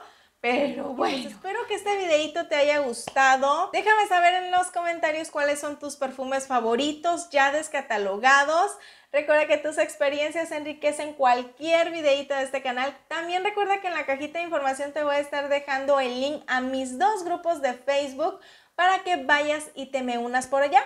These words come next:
Uno es de perfumería y el otro es de belleza. Totalmente todo el mundo de la belleza. Así que pues te voy a estar esperando en ambos. Y pues chicos, yo me despido.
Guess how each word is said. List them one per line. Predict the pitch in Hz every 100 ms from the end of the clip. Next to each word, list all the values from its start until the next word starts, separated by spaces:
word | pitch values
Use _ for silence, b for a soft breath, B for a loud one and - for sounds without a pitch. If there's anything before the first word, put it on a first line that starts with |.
| -
Uno | - 240 247 254
es | 254
de | 285
perfumería | 311 311 339 359 359 349 349 254
y | 262
el | 240
otro | 240 240 254 247
es | 226 233 240 -
de | 214 202 240 220
belleza. | 220 208 208 202 180
Totalmente | 202 202 254 262 262 277
todo | 277 285 285
el | 285
mundo | 262 254 262
de | 247
la | 214
belleza. | 196 202 269 277 320 -
Así | 214 220 240
que | 247
pues | 247 220
te | 214
voy | 220 269
a | 302
estar | 294 254 254
esperando | 262 - 180 214 220 - -
en | 214 202 208
ambos. | 262 294 302 330 359 - - B B B
Y | 339 392
pues | 403 392
chicos, | 403 403 403 302
yo | 311
me | 311 339 320
despido. | 262 - - 302 302 320 359